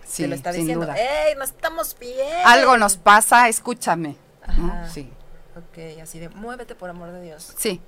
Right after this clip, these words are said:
Speaker 1: por
Speaker 2: Cambia.
Speaker 1: favor.
Speaker 2: Ok. Es que sí es importante, y también es importante, creo que la, el apoyo, en este caso, por ejemplo, de una terapeuta que nos diga, "A ver, sí, guíame", porque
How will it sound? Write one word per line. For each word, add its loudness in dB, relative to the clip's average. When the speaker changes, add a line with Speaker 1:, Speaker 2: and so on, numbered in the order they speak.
Speaker 1:
por -8
Speaker 2:
Cambia. -12
Speaker 1:
favor. -2
Speaker 2:
Ok. -20
Es -18
que -16
sí -16
es -14
importante, -12
y -16
también -12
es -10
importante, -14
creo -10
que -10
la, -8
el -14
apoyo, -10
en -20
este -18
caso, -18
por -16
ejemplo, -18
de -16
una -18
terapeuta -10
que -18
nos -14
diga, -10
"A -10
ver, -8
sí, -18
guíame", -14
porque -18